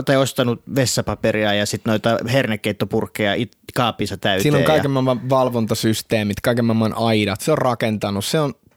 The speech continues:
Speaker 2: vielä niinku sen jälkeen, kun homma on iskenyt kehiin, niin se on rakentanut lisää kaikkea ja sit se tapaa tämän, kuka tää meidän lempiäijä nyt on, joka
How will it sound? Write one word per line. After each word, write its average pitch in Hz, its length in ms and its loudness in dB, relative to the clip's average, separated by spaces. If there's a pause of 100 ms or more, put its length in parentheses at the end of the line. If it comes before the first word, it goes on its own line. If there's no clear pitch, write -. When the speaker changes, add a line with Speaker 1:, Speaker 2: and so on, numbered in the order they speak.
(140)
Speaker 2:
vielä 127 220 4
niinku 123 200 0
sen 127 200 2
jälkeen, 120 260 2
kun 113 120 -2
homma 123 340 2
on 107 120 0
iskenyt 107 500 -2
kehiin, 113 460 2
niin 98 180 -2
se 101 80 0
on 101 120 0 (400)
rakentanut 113 540 0
lisää 107 340 0
kaikkea 98 460 -2
ja 95 80 0
sit 98 140 0
se 95 100 -2
tapaa 90 520 0 (640)
tämän, 101 480 0 (160)
kuka 147 220 0
tää 117 220 2
meidän 107 280 2
lempiäijä 92 560 0
nyt 87 160 -4
on, 80 140 -2
joka - 240 -4